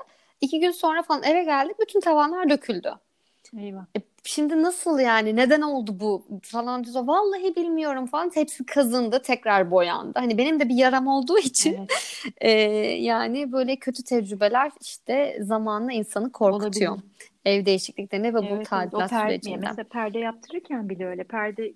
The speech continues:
Speaker 2: bir tarafı yere değiyor, bir tarafı havada. İşte tavan yamuk diyorlar. Bir şey diyemiyorsun <laughs> yani.
Speaker 1: <laughs>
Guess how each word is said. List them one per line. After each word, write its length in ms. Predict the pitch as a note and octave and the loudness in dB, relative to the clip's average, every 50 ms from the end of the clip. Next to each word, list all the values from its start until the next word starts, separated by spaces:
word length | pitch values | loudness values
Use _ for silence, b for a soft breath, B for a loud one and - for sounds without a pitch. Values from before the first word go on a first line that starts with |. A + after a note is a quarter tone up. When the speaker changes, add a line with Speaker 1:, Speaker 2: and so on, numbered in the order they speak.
| _ _ | _ _
Speaker 2:
bir 240 | - G3+ - B3+ A#3+ | -20 -18 -16 -16 -14
tarafı 360 | _ - G#3+ G3 G3 - - | _ -10 -10 -10 -10 -12 -10
yere 300 | G#3+ A3+ A3+ A3 A3+ G3 | -8 -6 -4 -4 -4 -6
değiyor, 300 | G3+ F#3+ F3+ G3 A#3+ A#3+ | -6 -8 -8 -8 -10 -10
bir 100 | B3+ A#3 | -12 -14
tarafı 340 | - G3+ F#3 G3 F#3+ - C#4+ | -14 -16 -16 -16 -16 -18 -16
havada. 440 | B3+ C4+ B3+ A#3+ B3+ A#3 C4 C4 A3+ | -14 -12 -12 -12 -12 -10 -10 -10 -10
İşte 180 | - - - | -12 -16 -20
tavan 340 | - _ - A#3+ B3 C4+ D4 F#4+ F#4 | -20 _ -14 -10 -10 -10 -10 -10 -10
yamuk 280 | E4+ C#4+ B3 A#3 - _ | -8 -8 -8 -10 -10 _
diyorlar. 360 | - F#3+ F#3 F#3 G3+ A#3+ C4+ C#4 _ - | -12 -12 -10 -10 -10 -12 -14 -14 _ -18
Bir 40 | A#3+ | -16
şey 240 | - - C#4 C#4+ C#4 | -14 -12 -12 -10 -8
diyemiyorsun 520 | F4 G4 G#4 G4+ F#4 E4 D4 - - C4 | -8 -8 -10 -10 -12 -14 -16 -12 -6 -6
<laughs> 160 | A#3+ A#3+ - | -4 -2 0
yani. 440 | A#3+ A3 A#3 A#3 A#3 B3+ A#3+ A#3+ - - D4 C4 _ - A4+ - _ _ _ _ _ _ - _ _ _ _ - | 2 2 2 2 2 -2 -4 -4 -6 -8 -10 -10 _ -12 -18 -18 _ _ _ _ _ _ -20 _ _ _ _ -6
Speaker 1:
<laughs> 1200 | F3+ A3+ A#3+ A#3+ B3 A#3 D#4 D4+ - - C#4 C4+ C4+ - - B3 - - - C#4+ C4+ - - | -4 -2 -2 0 2 4 4 4 4 4 0 0 0 -2 -4 -4 -4 -4 -4 -4 -6 -6 -8